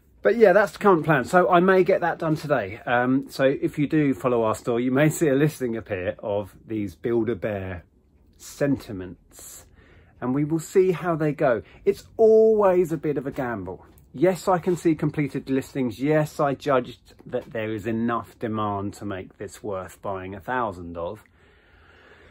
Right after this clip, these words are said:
But we shall see. We shall see. I'm quietly confident about this <laughs> one.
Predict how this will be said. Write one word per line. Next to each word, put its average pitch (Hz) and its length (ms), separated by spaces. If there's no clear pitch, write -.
But 160 220
we 165 160
shall 185 220
see. 156 500
We 131 160
shall 123 240
see. 104 360
I'm 147 220
quietly 147 500
confident 101 600
about 95 260
this 104 200
<laughs> - 160
one. 180 120